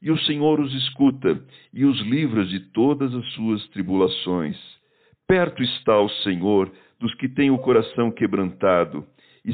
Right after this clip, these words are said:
salva-os de espírito oprimido. Muitas são as aflições do justo, mas o Senhor de todas o livra. Preserva-lhe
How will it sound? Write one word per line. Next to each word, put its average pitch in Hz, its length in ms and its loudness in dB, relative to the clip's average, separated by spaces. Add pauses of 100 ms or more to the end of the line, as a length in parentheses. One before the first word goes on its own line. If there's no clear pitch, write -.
(140)
salva-os 95 640 2
de 101 100 -4
espírito 101 640 -2
oprimido. 90 760 -4 (560)
Muitas 180 520 2
são 156 220 2
as 143 100 -2
aflições 127 680 -2
do 123 100 -4
justo, 101 560 -8 (440)
mas 101 280 0
o 131 80 2 (140)
Senhor 131 500 2
de 127 160 -2 (140)
todas 139 520 2 (640)
o 107 100 4
livra. 95 600 -2 (680)
Preserva-lhe 139 720 4